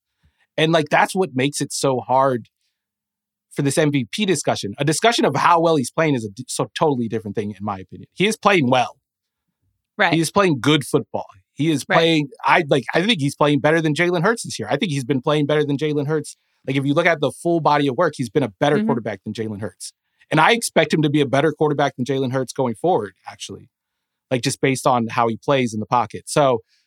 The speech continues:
Speaker 1: I don't wanna take anything away from him. I just don't think he's M V P.
Speaker 2: I think if you, I, I, you're not gonna like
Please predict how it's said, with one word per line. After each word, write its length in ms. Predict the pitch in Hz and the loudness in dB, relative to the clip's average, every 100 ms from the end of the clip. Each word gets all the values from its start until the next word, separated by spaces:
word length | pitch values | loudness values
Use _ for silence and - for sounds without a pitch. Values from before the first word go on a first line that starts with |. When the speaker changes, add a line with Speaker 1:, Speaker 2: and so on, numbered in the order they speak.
| _ | _
Speaker 1:
I 80 | - | 4
don't 120 | 240 | 6
wanna 160 | 247 233 | 4 4
take 160 | 214 | 4
anything 260 | 185 175 160 | 4 2 2
away 180 | 147 147 | 2 2
from 120 | 127 | 0
him. 60 | 110 | 0
I 60 | 143 | 0
just 200 | 160 - | -2 0
don't 200 | 165 160 | 0 0
think 140 | 143 | -4
he's 140 | - 123 | -2 -2
M 100 | 120 | -2
V 100 | 110 | -4
P. 240 | - 90 95 _ _ _ _ _ _ _ _ _ _ _ _ _ _ _ - | -8 -14 -16 _ _ _ _ _ _ _ _ _ _ _ _ _ _ _ 0
Speaker 2:
I 140 | 302 320 | 0 0
think 300 | 381 381 370 - _ | -2 -2 -4 -14 _
if 240 | 262 262 233 | 2 2 0
you, 220 | 254 254 - | 0 -2 -2
I, 140 | 254 262 - | 0 0 -2
I, 120 | - - - - _ _ _ _ _ _ _ _ _ 233 _ _ _ _ _ _ _ _ _ _ _ | -6 -6 -18 -20 _ _ _ _ _ _ _ _ _ _ _ _ _ _ _ _ _ _ _ _ _
you're 160 | 233 233 | 2 4
not 180 | 226 226 | 4 4
gonna 200 | 220 196 | 2 4
like 220 | 151 160 | 4 2